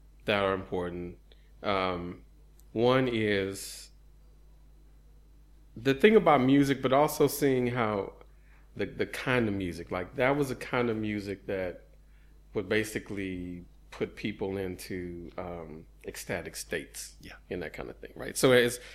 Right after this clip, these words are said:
Speaker 1: it's a really a mystical quality to it,
Speaker 2: Mm-hmm.
Speaker 1: right?
Speaker 2: Mm-hmm.
Speaker 1: Now, so that was it. And then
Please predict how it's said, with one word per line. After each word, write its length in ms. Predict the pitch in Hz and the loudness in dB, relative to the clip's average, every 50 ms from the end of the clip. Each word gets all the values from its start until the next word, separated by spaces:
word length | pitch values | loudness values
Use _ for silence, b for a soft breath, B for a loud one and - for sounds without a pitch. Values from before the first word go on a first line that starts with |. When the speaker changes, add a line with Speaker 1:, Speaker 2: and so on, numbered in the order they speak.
| B B | B B
Speaker 1:
it's 160 | - 131 127 | 2 2 2
a 80 | - 127 | 0 0
really 280 | 113 117 117 107 107 104 | 2 2 2 4 2 2
a 80 | 101 | 2
mystical 480 | 95 101 104 98 - - 104 - - 87 | 0 0 -2 -2 -4 -6 -8 -8 -8 -10
quality 480 | - - 95 87 82 78 78 - 80 | -6 -2 -2 -2 -2 -4 -6 -12 -16
to 160 | 78 - - - | -14 -12 -10 -8
it, 60 | 92 | -8
Speaker 2:
Mm-hmm. 200 | 90 85 - 90 90 | -8 -6 -4 -2 -2
Speaker 1:
right? 160 | 90 90 87 - B B B B 90 | -2 -2 -6 -10 B B B B -12
Speaker 2:
Mm-hmm. 200 | 95 B B 123 - 113 | -12 B B -8 -2 0
Speaker 1:
Now, 440 | 113 113 107 107 101 98 98 95 - - - - - | 2 2 4 2 2 0 0 -2 -6 -12 -20 -20 -16
so 220 | - - - 110 | -8 -4 -4 -2
that 300 | 90 101 104 104 107 101 98 | 0 2 4 4 4 2 2
was 200 | 104 104 98 - | 0 0 0 -2
it. 280 | 90 85 85 87 90 - | -6 -6 -6 -8 -8 -4
And 220 | 113 107 98 98 98 | -4 -4 -2 0 0
then 540 | 101 104 101 98 98 95 95 98 98 117 | 0 0 0 0 -2 -2 -4 -6 -8 -10